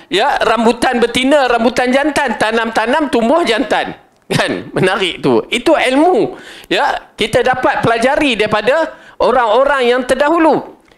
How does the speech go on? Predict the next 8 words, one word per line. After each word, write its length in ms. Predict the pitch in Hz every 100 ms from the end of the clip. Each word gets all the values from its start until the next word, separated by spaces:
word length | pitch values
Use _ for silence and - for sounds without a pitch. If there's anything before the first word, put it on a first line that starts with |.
| _
Macam 400 | 190 226 - 320
kurma, 560 | 285 330 349 311 165 -
kurma 400 | - 302 330 269
betina, 480 | 202 214 208 247 302
kurma 320 | - 269 302
jantan. 640 | 294 339 339 320 247 - - _ - _ _ _ _ _ _
Kurma 400 | 247 359 370 320
betina, 640 | 220 220 226 220 262 339